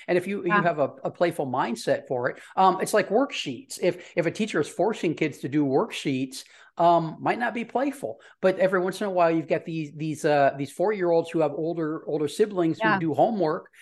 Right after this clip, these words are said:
Speaker 1: that wanna
Speaker 2: I
Speaker 1: do
Speaker 2: wanna do
Speaker 1: worksheets 'cause they
Speaker 2: worksheets.
Speaker 1: wanna feel like as
Speaker 2: Exactly.
Speaker 1: big kids. And then, then it is totally playful.
Speaker 2: Play.
Speaker 1: So,
Speaker 2: Mm-hmm.
Speaker 1: um, being more organized, if you, if you take a playful approach to it, um, can be organized. So you try things out and you, you allow yourself to be flexible. And,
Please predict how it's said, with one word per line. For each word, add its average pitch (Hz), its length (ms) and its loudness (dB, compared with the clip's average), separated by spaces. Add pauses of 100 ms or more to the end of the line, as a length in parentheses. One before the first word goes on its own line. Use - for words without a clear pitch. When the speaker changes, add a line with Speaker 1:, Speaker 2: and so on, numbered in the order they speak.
(100)
Speaker 1:
that 175 160 4
wanna 170 240 4
Speaker 2:
I 170 40 0
Speaker 1:
do 202 100 0
Speaker 2:
wanna 196 100 0
do - 60 4
Speaker 1:
worksheets 466 520 2
'cause - 140 2
they 175 120 2
Speaker 2:
worksheets. 165 40 0
Speaker 1:
wanna 165 160 0
feel 175 220 -4
like 160 180 0
as 147 80 -4
Speaker 2:
Exactly. 247 160 -8
Speaker 1:
big - 40 -18 (120)
kids. - 100 -20 (140)
And 196 160 2
then, 208 160 2
then 165 160 4
it 180 140 -2
is 165 100 -6
totally 175 360 -2
playful. 214 440 -4
Speaker 2:
Play. 180 140 0
Speaker 1:
So, 165 240 4
Speaker 2:
Mm-hmm. - 360 -16
Speaker 1:
um, 170 420 4
being 185 280 -2
more 185 160 -4
organized, 147 920 -2
if - 160 -8
you, 160 200 -4
if 160 180 -4
you 156 80 -8
take 160 180 0
a - 60 -10
playful 160 440 -2
approach 185 460 -4
to 131 220 0
it, 123 200 -4 (500)
um, 143 440 0
can 156 160 -4
be 160 120 -2
organized. 170 640 -4
So 170 80 -2
you 143 160 -2
try 151 260 0
things 151 260 -4
out 147 320 2
and 135 160 -2
you, 131 300 -4
you 135 180 -2
allow 135 180 0
yourself 139 340 -4
to - 80 -20
be 139 80 -4
flexible. 170 760 -2
And, 123 240 -4